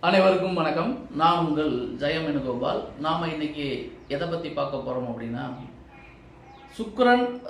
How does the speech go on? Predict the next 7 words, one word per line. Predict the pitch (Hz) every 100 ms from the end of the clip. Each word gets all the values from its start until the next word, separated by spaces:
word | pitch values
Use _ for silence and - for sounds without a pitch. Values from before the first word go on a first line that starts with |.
| 139
ராகு, | 156 185 190 190 202 208 - -
சந்திரன், | 156 170 180 185 190 190 - -
செவ்வாய், | 147 143 151 - - - 143
இந்த | 139 135 135
நாலு | 175 202 190 160
கிரகங்களை | 165 185 175 156 135
பத்தி | 131